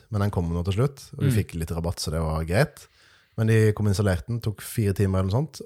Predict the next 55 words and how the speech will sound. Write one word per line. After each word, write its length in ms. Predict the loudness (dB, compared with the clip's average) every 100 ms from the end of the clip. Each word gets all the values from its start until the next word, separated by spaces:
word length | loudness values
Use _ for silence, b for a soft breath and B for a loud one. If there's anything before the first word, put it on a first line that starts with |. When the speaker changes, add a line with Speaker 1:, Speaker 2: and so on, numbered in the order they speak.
| -6
Speaker 1:
og 140 | -4
så, 540 | -2 -2 2 4 4 2
um, 260 | 0 -2
var 140 | -2 -2
vi 40 |
sånn, 120 | -2 -6
«Åh, 120 | -6 -4
nå 80 | -4
kommer 160 | -4
kvelden, 220 | -2 -2
nå 80 | -2
skal 160 | -6 -8
vi 40 |
fyre 480 | -8 -6 -4 -4 -6
opp 180 | -10 -10
og 80 | -8
kose 280 | -6 -4 -2
oss», 140 | -2 -4
og 40 |
så 120 | -8
fyrer 220 | -4 -4 0
du 60 |
opp, 160 | -2 -2
og 60 | -6
så 80 | -4
er 20 |
det 100 | -4
koselig, 280 | -4 -6 -4
og 60 | -4
så 160 | -4
bare, 180 | -2 -4 -4 B B B B _ -20
«Faen, 200 | -10 -6
er 40 |
det 80 | -6
lukta 180 | -6 -6
for 60 | -6
noe?» 100 | -6 -8 _ -4
Speaker 2:
Mm. 260 | -2 -2 -4
Speaker 1:
Og 60 |
det 80 | 2
er 80 | 4
jo 40 | 4
sånn 60 | 2
første 200 | 0 0
gang 120 | -2
du 680 | 0 0 2 0 -4 -10 -8
blaster 420 | 0 0 0 -2
Speaker 2:
Ja. 40 | -2
Speaker 1:
den 120 | -2
ovnen, 240 | -4 -6 -6
så 160 | -2
er 120 | -2
det 80 | 0
jo 60 | -2
et 140 | -4